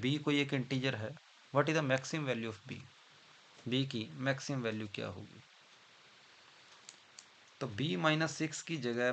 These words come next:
पर यहाँ पर, यहाँ आना चाहिए x minus six। कि अगर x minus six इस equation का root है, if x minus six is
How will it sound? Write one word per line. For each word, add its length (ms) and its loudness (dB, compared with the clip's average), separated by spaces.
पर 140 0
यहाँ 360 -2
पर, 560 -4
यहाँ 360 6
आना 200 2
चाहिए 440 -4
x 280 2
minus 500 -6
six। 400 -12
कि 60 2
अगर 260 10
x 100 -2
minus 320 6
six 300 -2
इस 200 0
equation 480 0
का 140 6
root 340 0
है, 460 -2
if 100 0
x 300 0
minus 540 0
six 260 -2
is 140 0